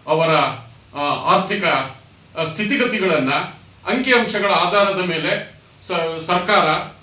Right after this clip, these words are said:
ಅದನ್ನ ಪಡಿಲಿಕ್ಕೋಸ್ಕರವಾಗಿ ಪ್ರತಿ ಮನೆಗೆ ಭೇಟಿ ಕೊಡ ಒಂದು ಮಹತ್ ಕಾರ್ಯವನ್ನು ಮಾಡ್ತಾ ಇದೆ. ಈ ಸಂದರ್ಭದಲ್ಲಿ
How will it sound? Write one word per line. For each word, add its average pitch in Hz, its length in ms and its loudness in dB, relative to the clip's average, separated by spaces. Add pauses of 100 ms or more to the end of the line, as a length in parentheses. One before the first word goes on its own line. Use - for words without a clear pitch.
(140)
ಅದನ್ನ 180 260 0
ಪಡಿಲಿಕ್ಕೋಸ್ಕರವಾಗಿ 180 1160 -2
ಪ್ರತಿ 196 680 -6 (280)
ಮನೆಗೆ 220 320 0
ಭೇಟಿ 202 260 0
ಕೊಡ 196 200 -4 (520)
ಒಂದು 185 500 -2 (300)
ಮಹತ್ 226 320 0
ಕಾರ್ಯವನ್ನು 165 420 0
ಮಾಡ್ತಾ 147 280 -4
ಇದೆ. 143 360 -10 (360)
ಈ 180 40 0
ಸಂದರ್ಭದಲ್ಲಿ 185 1000 -4